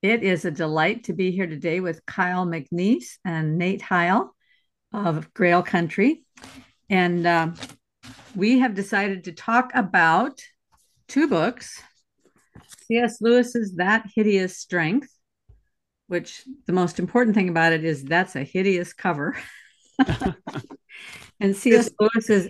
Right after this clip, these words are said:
Abolition of Man. <clears throat> And, uh,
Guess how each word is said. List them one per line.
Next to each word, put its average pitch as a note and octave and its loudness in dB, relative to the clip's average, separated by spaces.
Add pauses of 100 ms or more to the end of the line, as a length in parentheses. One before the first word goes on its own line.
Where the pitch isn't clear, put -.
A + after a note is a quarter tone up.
Abolition G3+ 0
of D#3+ -6
Man. D#3+ -2 (160)
<clears throat> - 2 (2500)
And, F3+ 4
uh, D#3+ 4